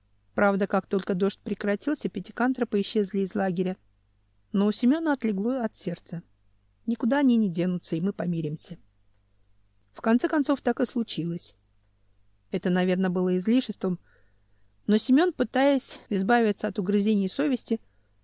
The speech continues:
скормил им двойную порцию мяса, чем изрядно приблизил свой переход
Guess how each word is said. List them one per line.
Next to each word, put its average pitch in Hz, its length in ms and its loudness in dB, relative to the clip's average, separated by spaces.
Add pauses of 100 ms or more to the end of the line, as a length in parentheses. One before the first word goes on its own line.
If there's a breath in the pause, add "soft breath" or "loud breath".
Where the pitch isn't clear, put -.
(120)
скормил 254 580 4
им 262 140 6
двойную 214 420 4
порцию 226 480 -2
мяса, 180 420 -4 (600)
чем 214 240 0
изрядно 226 360 2
приблизил 202 480 -2
свой 196 220 -2
переход 202 460 -4